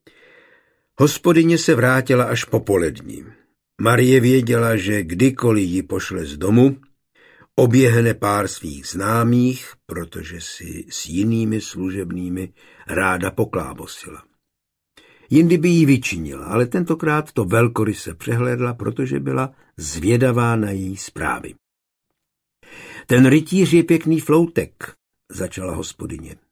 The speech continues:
"V jeho domě se konají piatiky a navštěvuje ho spousta žen pochybné pověsti." "Má přece manželku." "To má.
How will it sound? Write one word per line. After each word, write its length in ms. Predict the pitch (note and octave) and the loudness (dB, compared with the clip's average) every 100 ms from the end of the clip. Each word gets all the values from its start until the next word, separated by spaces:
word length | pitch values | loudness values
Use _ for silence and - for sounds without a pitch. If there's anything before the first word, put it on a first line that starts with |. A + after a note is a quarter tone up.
| _ - | _ -12
"V 80 | F2 | 2
jeho 220 | D3 D3 | 4 6
domě 400 | D#3+ E3+ D#3 A2+ | 6 4 4 2
se 140 | F2+ A#2 | -2 -6
konají 600 | B2+ B2+ B2 A#2 G2+ G2 - | -2 0 2 2 0 -4 0
piatiky 720 | C#3 C#3 C3+ C3 - C3+ C#3 _ _ _ _ _ | 2 2 0 -6 -4 -6 -6 _ _ _ _ _
a 120 | - A2 | -2 2
navštěvuje 760 | C3+ D3+ - - C#3 B2+ B2 | 2 2 -2 0 2 2 2
ho 120 | A2 | 0
spousta 560 | G#2+ - C3+ E3 - D3 | -4 -4 -2 -2 -2 -4
žen 360 | B2+ B2+ C3 C3 _ - | -2 -2 -2 -6 _ -8
pochybné 440 | A2 - G#2 A2 | -8 -6 -6 -6
pověsti." 560 | G2 C#2+ C2+ - - E2 - _ _ _ _ _ _ _ - | -6 -10 -12 -14 -16 -18 -18 _ _ _ _ _ _ _ -8
"Má 160 | E2+ D2+ | -6 -6
přece 340 | - D2 E2+ | -10 -8 -6
manželku." 680 | D#2 D#2+ D2+ C2+ - - - _ _ _ - | -4 -6 -4 -6 -6 -14 -16 _ _ _ -2
"To 140 | G#3 | 2
má. 280 | F#3 G#2+ - | 4 2 -2